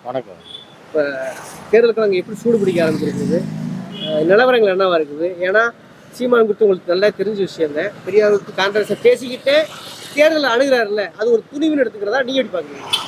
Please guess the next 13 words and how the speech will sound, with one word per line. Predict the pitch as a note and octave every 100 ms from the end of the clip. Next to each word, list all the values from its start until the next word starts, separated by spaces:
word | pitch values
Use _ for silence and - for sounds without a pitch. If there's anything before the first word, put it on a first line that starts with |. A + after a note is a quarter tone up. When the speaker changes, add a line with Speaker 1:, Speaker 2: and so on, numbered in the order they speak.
| - - - -
Speaker 1:
துணிவெல்லாம் | E3+ A#3+ A#3+ G#3 F3
கிடையாதுங்க, | D#3+ D3+ C3
அது | A2 C3
ஒரு | E3
கோழைத்தனம். | D#3+ F3 F3 D3 C3 - _ _ _ _
அதாவது | - F3 F#3
பொதுவாகவே | D3+ F3 G3+ F#3+ F3+ F3 D#3 D#3+
இங்க | C3 B2+
தேர்தல்கெல்லாம் | D#3+ F3 F3+ D#3+ E3 D#3+ A#2 -
சிறப்பா | - C#3+ D3 D#3 C#3+
இருக்குது. | B2 B2+ D#3 F#3 _ _ _ _ _
அஹ், | - C3 B2+ B2 A#2+
அதாவது | A#2 B2 D#3 F3 E3+